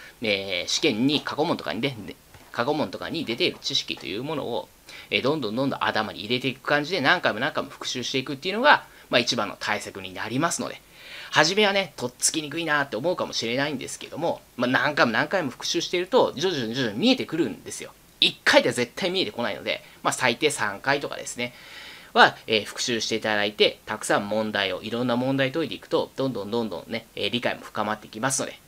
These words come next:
まあ、そのように対策していただければと思います。まあ、もちろんですね、えー、個別指導では、えー、わかんない部分とかあったら言っていただければ解説させていただきます。なので、まあ、短期間でね、えー、実力上げたいという方は、えー、個別指導をご利用いただければと思います。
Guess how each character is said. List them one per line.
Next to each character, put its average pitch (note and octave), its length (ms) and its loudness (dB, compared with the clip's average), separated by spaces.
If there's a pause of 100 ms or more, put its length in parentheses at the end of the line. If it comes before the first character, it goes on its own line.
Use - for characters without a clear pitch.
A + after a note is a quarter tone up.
ま C3+ 60 -6
あ、 - 20 -4
そ G3+ 100 0
の G#3+ 60 2
よ A3 60 4
う B2+ 40 2
に G#2 60 -6
対 G2 200 -8
策 - 180 -10
し - 60 -6
て F#2 100 -6
い G2 60 -6
た F#2 100 -2
だ - 80 -6
け - 120 -12
れ E2+ 60 -10
ば E2+ 120 -6
と F2 140 -6
思 D2 200 -8
い A#1 240 -10
ま D3 100 10
す。 - 160 0 (240)
ま G3 80 10
あ、 - 20 12
も G#3+ 100 10
ち D4 60 6
ろ D4 60 12
ん A3 40 6
で C#3+ 60 6
す - 80 2
ね、 C3 200 6
え - 20 10
ー、 C3 40 2
個 D#3 100 -2
別 C3+ 280 2
指 F#3 120 4
導 D#3+ 100 8
で B2 80 6
は、 D#3+ 280 8
え B2 80 2
ー、 - 20 4
わ A2+ 100 6
か A#2 120 4
ん D3 60 4
な D3 80 2
い A#2 60 2
部 A#2+ 80 -2
分 C3 140 0
と G2+ 100 -6
か - 120 -2
あ A#2+ 40 2
っ - 80 -14
た C3+ 80 0
ら G2 60 -6
言 G2 140 -10
っ - 20 -18
て A2 120 -2
い G#2+ 60 0
た A2 100 -2
だ G#2+ 100 -4
け A2 80 -6
れ G2 40 -4
ば - 120 -8
解 G#2+ 180 -4
説 G#2+ 160 -8
さ G2+ 100 -10
せ - 60 -8
て G#2 60 -8
い F2+ 60 -12
た G#2+ 100 -6
だ G2+ 100 -4
き G#2+ 100 -12
ま G#2 80 -4
す。 - 140 -10 (520)
な F3+ 100 4
の D3+ 60 2
で、 F#3 140 8
ま A#2+ 100 4
あ、 - 40 0
短 A2+ 180 0
期 - 100 -10
間 C#3+ 140 2
で G#2 80 0
ね、 B2 180 2
え - 80 -4
ー、 F#2+ 40 -6
実 G2+ 220 -4
力 G#2+ 140 0
上 A2+ 60 0
げ B2+ 100 -2
た F#3 100 6
い F#3+ 60 4
と A#2 60 -2
い G#2 80 0
う A2+ 80 -2
方 C#3+ 200 2
は、 - 140 0
え G#2 100 0
ー、 G#2 40 -4
個 G#2+ 100 -4
別 - 160 -6
指 - 100 0
導 F#3 100 4
を C3 60 6
ご G#2+ 100 0
利 G#2+ 80 -2
用 G2+ 100 -2
い G2+ 40 -8
た F2+ 100 -6
だ G2 80 -6
け - 80 -10
れ E2+ 80 -4
ば - 80 -4
と A#2+ 100 0
思 F#2 140 -4
い B1+ 100 -8
ま D3 160 8
す。 - 260 -2